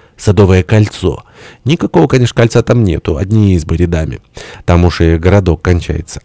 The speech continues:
А в аккурат за избами трясина, вся ржавью покрытая. Рви не хочу. Там даже местные тебя не шугают. Другие побили бы,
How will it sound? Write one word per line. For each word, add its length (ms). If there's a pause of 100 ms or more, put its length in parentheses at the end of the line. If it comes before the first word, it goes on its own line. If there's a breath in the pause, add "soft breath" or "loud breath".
А 220
в 100
аккурат 500
за 120
избами 460
трясина, 720
вся 260
ржавью 480
покрытая. 600 (260 loud breath)
Рви 380
не 180
хочу. 360 (460 loud breath)
Там 200
даже 200
местные 440
тебя 340
не 160
шугают. 680
Другие 800
побили 400
бы, 220